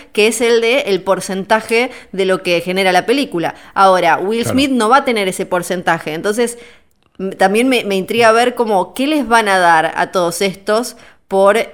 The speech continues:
Speaker 1: eh, o cómo los van a convencer de que no están perdiendo guita. Quiero, quiero saber esa parte también.
Speaker 2: Sí, es-, esa parte puede llegar a ser compleja, seguro.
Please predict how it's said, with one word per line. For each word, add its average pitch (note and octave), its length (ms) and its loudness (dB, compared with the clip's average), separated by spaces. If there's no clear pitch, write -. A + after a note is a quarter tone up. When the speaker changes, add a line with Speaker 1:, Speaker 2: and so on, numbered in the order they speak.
Speaker 1:
eh, E3 800 -4
o G3+ 220 -2
cómo B3 200 2
los A#3 140 2
van A3+ 160 2
a A3 80 0
convencer F#3+ 480 -2
de A3 80 0
que F3+ 120 -4
no F#3 100 -4
están F#3+ 260 -4
perdiendo F3+ 400 -4
guita. G#3 400 -4
Quiero, A3 260 -2
quiero A3+ 200 0
saber G#3+ 260 2
esa G3+ 220 -2
parte D#3+ 260 0
también. D3+ 340 -8
Speaker 2:
Sí, F3 300 -4
es-, E3 140 -4
esa D#3+ 260 0
parte G3 220 -2
puede A#2 440 -4
llegar A#2+ 140 -4
a A2 60 -6
ser G#2+ 120 -10
compleja, G#2 520 -6
seguro. G2+ 560 -6